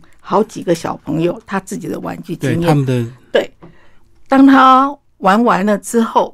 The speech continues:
Speaker 1: 讲完了他的情境之后呢，我就倒过来。比如说，其中有一个小朋友，他说他最喜欢的玩具是万圣节的一根魔法棒。
Speaker 2: 嗯哼。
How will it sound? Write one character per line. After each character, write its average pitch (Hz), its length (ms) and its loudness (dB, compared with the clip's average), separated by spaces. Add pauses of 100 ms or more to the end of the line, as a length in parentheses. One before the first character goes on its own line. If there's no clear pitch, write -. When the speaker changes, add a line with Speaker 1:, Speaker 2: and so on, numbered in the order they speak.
Speaker 1:
讲 185 240 2
完 214 200 4
了 277 100 6
他 254 160 0
的 240 100 0
情 185 300 -2
境 190 220 2
之 208 200 0
后 190 300 2
呢， 175 260 -2 (440)
我 196 120 -2
就 226 140 2 (160)
倒 262 160 0
过 190 320 -4
来。 - 240 -14 (720)
比 180 140 0
如 175 200 4
说， 196 300 0
其 - 180 -20
中 190 180 -4
有 - 160 -4
一 285 40 -8
个 180 120 -4
小 170 220 -10
朋 165 240 -14
友， - 180 -8 (540)
他 233 160 -8
说 233 160 -6
他 226 120 -6
最 220 200 -2
喜 - 220 -14
欢 165 380 -4
的 - 220 -16 (120)
玩 156 260 -10
具 - 340 -14
是 - 320 -8 (420)
万 190 160 -2
圣 185 200 -6
节 - 160 -10
的 190 160 -12
一 208 120 -20
根 185 200 -6
魔 185 260 -6
法 - 300 -10
棒。 - 160 -10 (160)
Speaker 2:
嗯 135 220 -8
哼。 - 20 -8